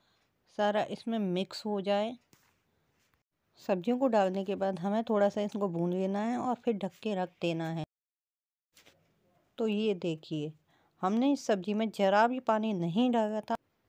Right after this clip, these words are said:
और फिर भी इसमें कितना पानी छूट गया है। तो सब्जियों में हमें पानी ज़रा भी नहीं डालना चाहिए और जब पानी की ज़रूरत हो तभी हमें पानी डालना चाहिए, बल्कि धीमी आंच पर भाप से ही हमको सब्जियों को पका लेना चाहिए। फिर से हम इसको कर देते हैं कवर।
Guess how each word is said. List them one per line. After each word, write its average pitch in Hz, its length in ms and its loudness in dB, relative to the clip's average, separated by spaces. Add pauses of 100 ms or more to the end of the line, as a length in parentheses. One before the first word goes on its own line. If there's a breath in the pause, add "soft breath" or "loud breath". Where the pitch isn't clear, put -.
(140)
और 202 160 4
फिर 226 220 0
भी 240 200 0
इसमें 220 340 -2
कितना 208 340 -2
पानी 190 340 0
छूट 214 260 0
गया 170 200 2
है। 165 220 2
तो 220 220 -6
सब्जियों 220 540 -2
में 277 140 4
हमें 269 320 2
पानी 226 400 -4
ज़रा 190 300 2
भी 226 140 0
नहीं 240 200 2
डालना 226 400 2
चाहिए 226 240 0 (760 loud breath)
और 214 100 -2
जब 240 240 0
पानी 196 300 2
की 214 140 -2
ज़रूरत 190 380 0
हो 214 100 0 (120)
तभी 208 240 4
हमें 214 260 0
पानी 180 360 0
डालना 196 320 2
चाहिए, 208 320 2
बल्कि 196 360 0
धीमी 202 380 0
आंच 180 180 -2
पर 220 160 -2 (520 soft breath)
भाप 175 260 4
से - 160 0
ही 196 220 0
हमको 196 380 -2
सब्जियों 175 420 -2
को 240 140 0
पका 190 300 0
लेना 185 300 -2
चाहिए। 165 360 2
फिर 165 240 0
से 202 180 -8
हम 202 220 -4
इसको 220 260 -4
कर 220 180 4
देते 220 260 0
हैं 240 160 0
कवर। 247 300 2